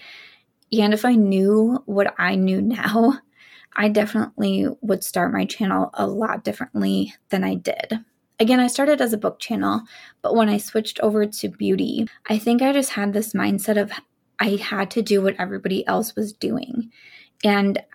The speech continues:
I think that I would tell myself that today, if I was starting, to just be my own person and do what it is that I wanna do, talk about what I wanna talk about. Because when I was starting,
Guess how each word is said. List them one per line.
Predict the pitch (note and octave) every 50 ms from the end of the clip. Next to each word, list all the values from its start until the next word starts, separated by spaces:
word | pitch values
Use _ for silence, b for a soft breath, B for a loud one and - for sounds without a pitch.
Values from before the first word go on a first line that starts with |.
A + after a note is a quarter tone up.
| - -
I | G3+
think | C4 A#3+ G3+ G3+ F#3
that | G#3 G3+ G3
I | G3
would | F#3+ G3 F#3 F#3+
tell | - - F#3+ F#3
myself | F#3+ G3 G3+ G#3+ - - G3+ G3+ G#3 A#3 A3+ - -
that | G#3 G3+ F#3+ F#3 - - - - - - - - _ -
today, | - - G3+ F#3 G3+ G3 G3 G3
if | G3 G#3+ G#3+
I | G#3+ G#3+
was | G#3+ G#3 A3 G#3+
starting, | - - A3+ G#3+ G#3+ G#3 A3+ A#3+ B3 B3+ B3+ B3+ b b b b b _ _
to | - - G3
just | G3 G3 F#3+ F#3
be | F#3+ G3 G3+
my | G3 G3 G3
own | - G3 F#3+ F#3+
person | - - - G3+ - - - G#3 A3 A#3+ B3 B3+ - b b b b b b b b _ -
and | G3+ G3+ B3 A#3+ G#3+ G#3 G3 G#3 G#3 - - G3
do | - G3+ G3
what | G3+ G3+ G3
it | G3+ F#3+ G3+
is | G3+ G3 -
that | G3+ - -
I | F#3+ F#3+ F#3+
wanna | F#3 F#3+ F#3 F#3+ F#3+
do, | F3 - G3 E3 D3+ D3 - -
talk | - - D3 D3 -
about | G3 G#3+ G#3 - G3+
what | G3+ G3 - -
I | - F#3 G3 G#3+
wanna | G3 G3+ G3 G3 F#3
talk | - - - E3 -
about. | - - - - - - - _ _ b b b b b b b b b
Because | - A3 G#3 G#3+ G#3 G#3
when | G#3 - -
I | - G#3 G#3
was | G#3 G#3+ G#3 G#3
starting, | - G3+ G3 F#3+ F#3+ F#3+ F#3+ F#3+ -